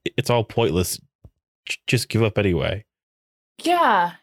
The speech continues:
Speaker 2: yeah. We, we have him kinda going through his emotional stuff where he seems to flip-flop back and forth on how important these things are.
Speaker 1: Yeah. But they take the, they take the job anyway. <laughs>
Speaker 2: <laughs> Yeah, because she decides to, like, trespass and walk to the back of the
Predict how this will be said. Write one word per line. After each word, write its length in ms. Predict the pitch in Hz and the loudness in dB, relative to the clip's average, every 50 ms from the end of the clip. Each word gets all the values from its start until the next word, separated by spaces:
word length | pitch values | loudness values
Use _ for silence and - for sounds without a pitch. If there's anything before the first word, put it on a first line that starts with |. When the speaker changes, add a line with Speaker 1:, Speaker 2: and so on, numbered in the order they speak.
| _ _ | _ _
Speaker 2:
yeah. 360 | 247 247 240 240 226 202 202 208 | 0 2 4 4 4 4 4 4
We, 340 | 208 220 233 226 208 190 190 - | 2 0 -2 -2 -4 -8 _ -4
we 120 | 226 247 226 | -4 -4 0
have 240 | 233 277 285 269 - | 0 0 0 0 -2
him 220 | 269 269 240 214 | -2 -2 -2 -2
kinda 280 | - - 226 214 202 170 | -2 -2 -4 -2 -2 -4
going 280 | 170 190 190 196 185 190 | -2 -2 -4 -4 -4 -6
through 180 | - 196 180 | -6 -6 -6
his 180 | 190 175 170 160 | -6 -6 -8 -8
emotional 540 | 175 170 160 160 160 165 - - 170 147 151 | -8 -6 -2 -2 -2 -2 -4 -10 -10 -12 -8
stuff 320 | - - - 160 160 165 - | -8 -6 -4 -4 -4 -4 -6
where 140 | - 156 165 | -6 -6 -4
he 140 | 185 170 165 | -4 -6 -6
seems 320 | - - - 190 190 185 - | -6 -6 -4 -4 -6 -6 -4
to 120 | - 139 143 | -6 -6 -6
flip-flop 640 | - _ _ 190 175 - - _ 165 160 151 143 156 | -6 _ _ -4 -4 -4 -4 _ -2 0 0 0 -2
back 220 | 156 151 170 - | -4 -6 -6 -8
and 140 | - 127 135 | -12 -16 -10
forth 320 | _ 160 156 147 165 - | _ -4 -4 -4 -4 -6
on 140 | 160 151 160 160 | -12 -16 -14 -12
how 140 | 156 147 143 | -12 -10 -10
important 440 | 143 147 - 170 151 165 160 - 147 | -12 -8 -6 -6 -6 -6 -8 -10 -14
these 200 | 147 151 165 - | -14 -14 -16 -16
things 240 | _ - 151 151 151 _ | _ -20 -20 -20 -14 _
are. 320 | 151 151 147 147 151 151 _ _ _ _ _ _ _ _ _ _ _ _ _ _ _ _ | -6 -4 -4 -4 -4 -6 _ _ _ _ _ _ _ _ _ _ _ _ _ _ _ _
Speaker 1:
Yeah. 320 | - - 92 82 80 87 - - _ _ _ - - _ _ _ _ _ _ _ _ _ _ _ _ _ _ _ | -2 -2 0 0 -2 -6 -10 -14 _ _ _ -20 -20 _ _ _ _ _ _ _ _ _ _ _ _ _ _ _
But 120 | - 101 - | -4 -2 0
they 100 | 110 104 | 0 -2
take 280 | - - 127 135 - - | 0 0 -4 -4 0 2
the, 420 | 113 107 104 101 98 98 95 90 - _ _ _ _ _ _ _ _ _ _ | 2 4 6 6 4 4 2 0 -4 _ _ _ _ _ _ _ _ _ _
they 100 | - 101 | -2 -2
take 360 | - - - 139 135 139 - _ _ _ _ - | -2 0 -2 -2 -2 -2 -8 _ _ _ _ -6
the 80 | - 113 | -4 0
job 340 | - 120 120 127 120 110 | 2 2 2 4 2 2
anyway. 480 | 110 104 95 90 85 78 67 71 92 - - - | 2 0 2 0 0 0 0 -2 -2 -4 -6 -10
<laughs> 60 | - - | -6 -2
Speaker 2:
<laughs> 20 | 262 277 294 302 - - | 0 2 2 2 0 -2
Yeah, 340 | 226 233 - 277 247 - | -4 -2 0 0 0 0
because 380 | 262 220 262 - - 233 330 - - | -4 -4 -6 -6 -2 0 0 0 2
she 140 | - 403 359 | 0 0 -2
decides 500 | 285 311 - - 269 240 247 240 220 - | 0 0 0 2 2 0 0 -2 -2 -2
to, 80 | 190 | -2
like, 260 | 196 190 185 170 - | 0 2 0 0 -2
trespass 640 | - - 202 175 180 - - 214 175 147 156 160 - | -2 -2 -2 0 0 -2 -2 -2 -2 -2 -2 -2 -2
and 120 | 175 170 156 | -4 -2 -2
walk 200 | 156 165 180 - | -2 -2 -2 -4
to 80 | 196 | -8
the 80 | 165 165 | -10 -4
back 260 | - 170 156 160 - | -2 0 0 0 -2
of 80 | - 175 | -4 -6
the 120 | 160 185 | -6 -8